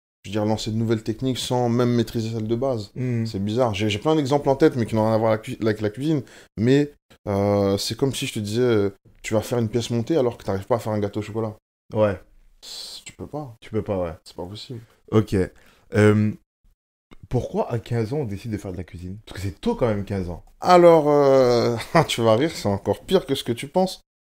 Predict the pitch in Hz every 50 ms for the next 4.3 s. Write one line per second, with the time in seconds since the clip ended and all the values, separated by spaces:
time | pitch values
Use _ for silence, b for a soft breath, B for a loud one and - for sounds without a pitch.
0 | _ - - - 113 113 - 110 107 - - - 120 113 117 117 113 110 110 110
1 | 107 107 107 107 - - 117 113 107 - - 156 160 160 - - - - - 117
2 | 113 - 101 110 110 107 104 104 104 104 104 104 104 104 104 104 101 101 101 101
3 | 98 87 71 55 55 69 107 107 101 98 104 104 123 135 131 127 123 120 110 104
4 | 98 98 95 95 95 95